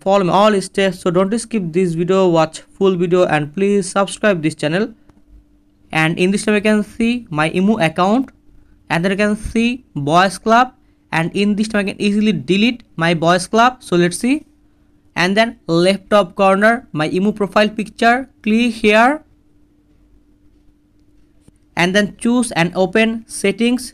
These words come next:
So click on it. And then choose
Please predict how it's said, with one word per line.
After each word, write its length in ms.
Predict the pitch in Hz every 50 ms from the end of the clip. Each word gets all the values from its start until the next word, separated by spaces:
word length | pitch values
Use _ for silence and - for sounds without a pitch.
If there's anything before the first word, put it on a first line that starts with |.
| _ _
So 200 | - - 196 190
click 340 | 190 - 214 226 233 226 226
on 160 | 196 175 170
it. 280 | 180 208 240 247 - - _ _ _ _ _ _ _ _ _ _ _ _ _ _ _ _ _ _ _ _ _ _ _ _ _ _ _ _ _ _ _ _ _ _ _ _ _ - - _ _ _ _ _ _ _ _ _ _ _ _ _ _ _ _ _ _ _ _ _ _
And 180 | - 165 185 185
then 260 | 202 208 208 190 -
choose 400 | - - 233 233 240 240 233 -